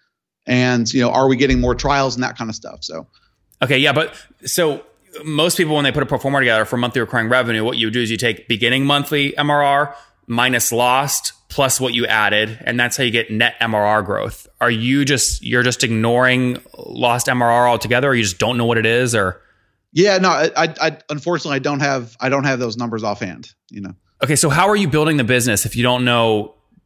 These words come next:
Speaker 2: I mean, I'm not trying to, like, be rude or hit you hard here, but, like, churn is, like, a critical thing in a SaaS company. How do you, I'm just, it baffles me you don't know what churn is.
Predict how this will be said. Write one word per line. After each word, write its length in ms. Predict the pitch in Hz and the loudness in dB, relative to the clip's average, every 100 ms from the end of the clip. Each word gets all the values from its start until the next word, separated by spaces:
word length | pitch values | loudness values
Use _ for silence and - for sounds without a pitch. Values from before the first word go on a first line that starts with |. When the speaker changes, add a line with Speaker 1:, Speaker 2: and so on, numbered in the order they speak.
| - | -8
Speaker 2:
I 80 | 120 | -2
mean, 140 | 147 156 | 2 2
I'm 140 | 147 | 4
not 160 | 175 151 | 2 2
trying 180 | 165 | 2
to, 60 | 143 | 2
like, 580 | 127 113 - - 143 110 | 2 -2 -10 -8 -6 -2
be 180 | 156 135 | 0 0
rude 320 | 117 151 151 | 2 2 2
or 100 | 127 | 2
hit 80 | 120 | 2
you 100 | 127 | 2
hard 160 | 135 | 2
here, 120 | 135 117 | 2 2
but, 100 | 127 | 2
like, 180 | 117 | 0
churn 320 | - - 165 151 | -2 0 2 2
is, 140 | 131 | 2
like, 160 | 139 131 | 0 0
a 100 | 147 | -2
critical 500 | - - 156 147 135 | -2 0 0 0 -4
thing 220 | - 139 | -2 -2
in 80 | 123 | 0
a 80 | 104 | 0
SaaS 320 | - 113 107 | 2 0 0
company. 360 | - 95 104 107 | -4 -8 -8 -2
How 160 | 131 | 2
do 80 | 143 | 2
you, 80 | 170 | 2
I'm 220 | 135 143 | 0 0
just, 140 | 139 | 0
it 160 | 151 117 | 0 2
baffles 320 | 127 135 135 | 2 2 0
me 80 | 127 | 0
you 40 | |
don't 80 | 110 | 0
know 60 | 107 | 0
what 180 | 104 104 | -2 0
churn 240 | 123 113 | 0 0
is. 280 | 98 - | -2 -6